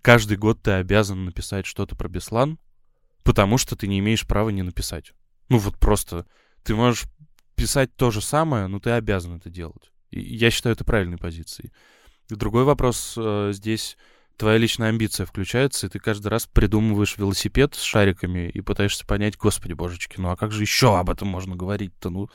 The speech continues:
серьезно, уже за пятнадцать лет, ну, и в хвост, и в гриву, что говорится, да? А, не применительно к Беслану, конечно.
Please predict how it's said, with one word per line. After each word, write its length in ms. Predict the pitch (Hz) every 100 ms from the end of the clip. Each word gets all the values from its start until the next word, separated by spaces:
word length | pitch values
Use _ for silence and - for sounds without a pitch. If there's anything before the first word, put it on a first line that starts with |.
| - _
серьезно, 560 | - 123 104 120 107 92
уже 160 | 90 90
за 80 |
пятнадцать 460 | - - 110 - -
лет, 180 | 127 127 151 _ _ _ _ _ _ _ _ _ - -
ну, 200 | 117 95 95 -
и 60 | 107
в 60 | -
хвост, 280 | 123 117 120
и 20 |
в 60 |
гриву, 300 | 104 101 85
что 160 | - 90
говорится, 480 | 90 82 85 - -
да? 200 | 87 - -
А, 500 | 98 92 90 90 90
не 120 | 90 95
применительно 560 | 98 95 90 - 87
к 40 | 85
Беслану, 360 | 92 - 82
конечно. 400 | 82 80 80 -